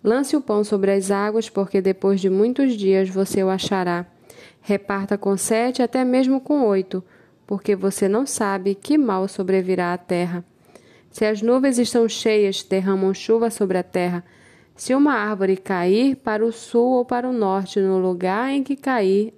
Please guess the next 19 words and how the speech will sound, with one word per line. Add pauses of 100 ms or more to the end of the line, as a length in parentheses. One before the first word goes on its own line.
aí
ficará. (720)
Quem
somente
observa
o
vento
nunca
semeará, (400)
e
o
que
olha
para
as
nuvens
nunca
fará
colheita.